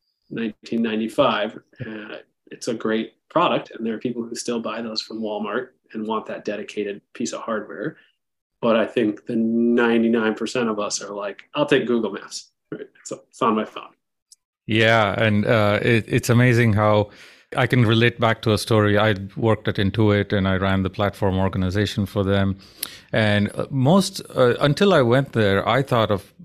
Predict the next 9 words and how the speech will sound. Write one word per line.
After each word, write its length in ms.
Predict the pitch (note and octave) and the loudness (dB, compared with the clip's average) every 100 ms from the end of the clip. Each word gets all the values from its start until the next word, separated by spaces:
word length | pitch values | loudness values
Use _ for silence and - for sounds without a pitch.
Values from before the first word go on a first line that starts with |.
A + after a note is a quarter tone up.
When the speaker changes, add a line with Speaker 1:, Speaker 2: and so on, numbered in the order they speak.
| A#2 F#2 | -8 2
Speaker 2:
business 560 | B2 G2 F#2+ F2+ - _ _ _ | 2 2 0 -2 -6 _ _ _
as 420 | - F#2+ F#2 F#2 F2+ | -2 2 2 0 0
the 60 | |
large 460 | F#2+ G2 G2 F2+ F2 | 0 2 2 0 -2
businesses, 680 | F#2+ E2+ F#2+ F2 F#2 E2+ | -4 -2 -4 -4 -6 -8
the 240 | - F2+ F2 | -8 -6 -4
Walmarts 800 | F#2+ G2+ G2 F2+ F2 F2+ - G2 | -2 0 0 -2 -2 -4 -4 -4
and 260 | F2 F2 | -2 -2
the, 240 | F2+ F2+ | -2 -2